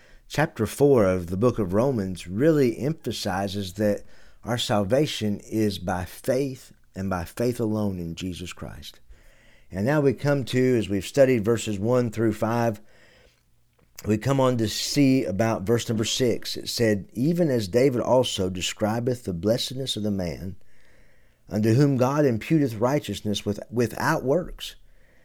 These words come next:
saying, Blessed are they whose iniquities are forgiven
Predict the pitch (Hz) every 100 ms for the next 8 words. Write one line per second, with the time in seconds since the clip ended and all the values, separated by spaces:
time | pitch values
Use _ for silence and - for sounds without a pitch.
0 | - - - 160 190 92 85 82 104 160
1 | 190 - 135 113 139 151 113 135 135 117
2 | 110 113 180 208 101 85 - 90 85 92
3 | 98 95 92 135 - 73